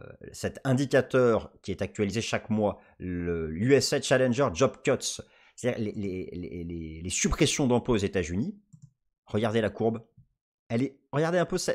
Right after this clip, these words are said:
cette orientation haussière de la courbe. Là, c'est ce qui s'était passé lors de la crise sanitaire.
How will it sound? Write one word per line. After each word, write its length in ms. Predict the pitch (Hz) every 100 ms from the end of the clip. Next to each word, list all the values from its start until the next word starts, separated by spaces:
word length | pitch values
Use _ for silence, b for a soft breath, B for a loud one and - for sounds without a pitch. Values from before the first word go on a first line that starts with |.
| -
cette 260 | - 127 180
orientation 640 | 165 180 190 170 - 190
haussière 300 | 151 - 170
de 60 | 143
la 100 | 139
courbe. 340 | - 165 185 196 b b b _ -
Là, 140 | 110
c'est 160 | 131 127
ce 60 |
qui 100 | -
s'était 220 | 107 117 113
passé 360 | 110 - 127 -
lors 160 | 113
de 80 | 107
la 100 | 104
crise 200 | - 110
sanitaire. 640 | - 98 98 - 110 151